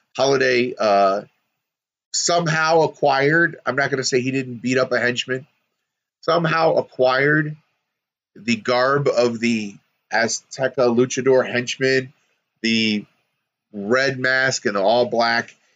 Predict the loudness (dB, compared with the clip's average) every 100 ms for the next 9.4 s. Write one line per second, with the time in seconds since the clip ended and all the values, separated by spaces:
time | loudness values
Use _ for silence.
0 | _ -4 -2 0 0 -2 -2 -2 -2 -6
1 | -16 -20 -4 0 0 -2 -2 -2 0 0
2 | -2 -2 0 0 -2 -12 _ _ _ _
3 | _ _ _ _ _ _ _ _ _ _
4 | _ -4 0 0 0 -2 -8 -14 -18 _
5 | _ _ _ _ _ -8 -2 0 0 0
6 | 0 0 0 -2 -2 -4 -6 -8 -8 -2
7 | 0 0 -4 -12 _ _ _ _ _ _
8 | _ _ _ _ _ _ _ _ _ -4
9 | -2 -2 -4